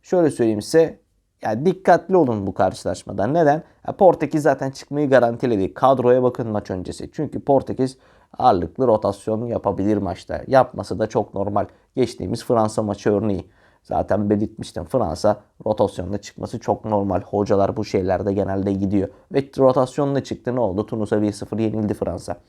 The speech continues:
Aynı bu mücadelede de sürpriz olabilir.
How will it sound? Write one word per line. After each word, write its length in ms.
Aynı 360
bu 100
mücadelede 680
de 80
sürpriz 400
olabilir. 560